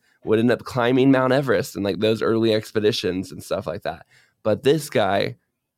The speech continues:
we don't know. <laughs> What, we really don't know anything about him in that way.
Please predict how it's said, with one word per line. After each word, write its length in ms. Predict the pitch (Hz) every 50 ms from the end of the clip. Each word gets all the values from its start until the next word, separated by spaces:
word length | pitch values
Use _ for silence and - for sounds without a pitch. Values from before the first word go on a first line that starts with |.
| _ _
we 220 | - 113 117 120 123
don't 220 | 120 120 110 113
know. 400 | 123 123 127 110 92 - 113 - _
<laughs> 260 | _ _ _ _ _
What, 320 | - 127 113 - 131 - 120 - _ - 180 185 180 135
we 100 | - 120
really 300 | 120 117 120 123 123 127
don't 240 | 123 123 117 98 80
know 340 | 98 98 95 92 95 90 - _ _
anything 680 | - 110 113 117 117 120 113 - - 107 95 101 98 -
about 340 | - 101 82 95 92 92 95
him 160 | 98 95 - -
in 80 | - 95
that 180 | 95 87 62 82
way. 160 | 87 80